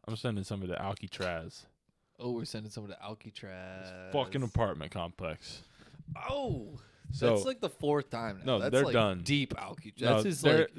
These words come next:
Speaker 1: they're in, like, uh, what is it called?
Speaker 2: Solitary confinement in
Speaker 1: Thank you,
Speaker 2: Alcatraz.
Speaker 1: sir.
Speaker 2: Alcatraz.
Speaker 1: Alcatraz.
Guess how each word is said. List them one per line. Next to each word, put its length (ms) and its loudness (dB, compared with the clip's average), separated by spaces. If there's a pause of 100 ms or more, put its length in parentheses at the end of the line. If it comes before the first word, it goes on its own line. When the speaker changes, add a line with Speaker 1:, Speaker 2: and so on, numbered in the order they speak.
Speaker 1:
they're 240 10
in, 140 6
like, 240 8 (340)
uh, 380 6
what 200 2
is 120 0
it 100 -6
called? 140 0
Speaker 2:
Solitary 460 6
confinement 600 -4
in 140 -8
Speaker 1:
Thank 260 0
you, 80 -2
Speaker 2:
Alcatraz. 60 -4
Speaker 1:
sir. 200 -2
Speaker 2:
Alcatraz. 800 -2
Speaker 1:
Alcatraz. 880 -4